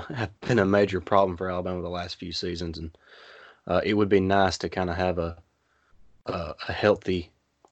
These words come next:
season <laughs> or injury-free season. I know, I know there's gonna be some injuries and some, you know, bumps and bruises along the way. That's just football, but season-ending injuries have been a major problem for Alabama the last couple of years, and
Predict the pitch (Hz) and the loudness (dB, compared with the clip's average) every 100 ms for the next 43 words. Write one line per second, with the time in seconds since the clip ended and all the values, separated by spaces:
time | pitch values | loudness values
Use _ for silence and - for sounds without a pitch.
0 | - - - 98 92 90 85 - - 127 | -8 -2 2 4 2 -2 -2 -4 0 0
1 | - - - - 101 101 117 117 107 104 | -2 -14 -20 0 2 4 4 2 2 0
2 | 95 - 101 95 101 95 92 101 101 101 | -2 -2 -2 0 -2 -2 0 2 4 2
3 | 95 104 95 92 95 90 90 90 101 92 | 2 2 2 0 -2 -2 -2 0 0 2
4 | 92 87 90 90 87 85 104 95 87 _ | 0 -2 -2 -2 -2 0 2 2 0 _
5 | - - - _ 98 92 87 98 85 87 | -20 -20 -20 _ 0 2 4 2 2 -2
6 | 87 95 90 87 87 90 87 87 92 90 | 0 0 0 -2 -2 -2 -2 -2 0 0
7 | 85 85 - 87 - 85 92 90 87 87 | 0 -4 -4 -2 0 0 0 -2 -2 -6
8 | - _ _ - - - - - - 120 | -8 _ _ -20 -20 -20 -16 -6 2 6
9 | 120 107 104 101 90 92 104 95 87 87 | 6 6 4 4 2 2 2 2 -2 -4
10 | 85 90 85 78 _ _ _ _ - 87 | -2 -2 -2 -6 _ _ _ _ -4 0
11 | 90 98 92 92 107 92 87 82 90 87 | 4 6 6 2 2 2 2 -2 -2 -2
12 | 87 85 87 85 - 90 - - - 80 | -6 -6 -6 -6 -6 -8 -8 -12 -14 -10
13 | 82 82 85 82 82 | -8 -6 -4 -4 -6